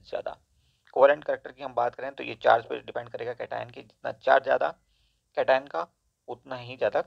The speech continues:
covalent कैरेक्टर। तो चार्ज यहाँ पे देखिए अगर हम compare करें इन दोनों को,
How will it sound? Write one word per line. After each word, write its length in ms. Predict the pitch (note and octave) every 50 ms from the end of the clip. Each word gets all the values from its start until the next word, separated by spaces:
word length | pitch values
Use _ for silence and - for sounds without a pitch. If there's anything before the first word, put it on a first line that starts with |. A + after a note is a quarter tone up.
| _ -
covalent 460 | - A2+ G#2 A2 G#2+ A2 - - -
कैरेक्टर। 340 | - - - - _ - - - _ _ _ _ _ _ _ _ _ _ _ _ _ _ _ _ _ _ _ -
तो 40 | B2
चार्ज 300 | - - B2 B2 B2+ B2+
यहाँ 160 | C3 B2+ B2+
पे 100 | - C3
देखिए 360 | B2+ B2+ A#2 - - D#3 F3 _ _ _ _ _ _ _ _ _ _ _ _ _ _ _ _ _ _ _ _ _ -
अगर 180 | B2+ A2+ B2+ B2+
हम 100 | C3+ C#3
compare 320 | - B2+ A2+ C3 C3 C3
करें 200 | - C3+ B2+ C#3
इन 200 | - - A#2+ A#2+
दोनों 220 | A#2+ A#2+ A#2+ A#2
को, 140 | A2+ - C3+